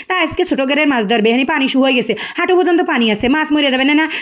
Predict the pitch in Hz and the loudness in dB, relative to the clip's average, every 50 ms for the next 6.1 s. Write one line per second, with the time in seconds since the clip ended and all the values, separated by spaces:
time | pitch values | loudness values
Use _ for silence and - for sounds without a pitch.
0 | - - 349 349 330 302 277 262 247 247 233 226 - 254 262 254 240 247 233 233 | -4 -2 0 0 0 0 0 -2 -2 -2 -4 -4 -2 -2 -2 0 0 -2 -2 -2
1 | 302 302 302 277 294 311 302 269 214 254 285 285 320 320 330 330 349 392 370 294 | -2 -2 -2 -2 -2 -2 -2 -2 -4 -4 -4 -2 0 0 0 2 2 2 0 0
2 | - - - - - 339 302 285 269 262 - - 277 254 262 262 254 247 220 - | -2 -6 -10 -6 -4 -2 0 0 0 -2 -2 -2 -2 0 0 0 0 -2 -4 -4
3 | - - - 277 269 269 269 - 269 262 247 247 240 247 240 247 240 247 262 269 | -4 -4 -2 -2 -2 -4 -4 -4 -2 0 0 0 0 0 0 -2 -2 0 0 2
4 | 302 392 403 339 220 - - - - 220 226 269 262 254 254 247 247 240 - 320 | 2 2 2 2 0 -2 -8 -10 -6 -2 0 0 2 2 0 -2 -4 -2 -2 0
5 | 339 330 330 330 339 330 285 214 - - 262 262 302 - - 220 190 202 220 214 | 0 2 2 2 2 2 0 -2 -2 -4 -2 -2 -2 0 0 0 2 2 2 0
6 | 196 | 0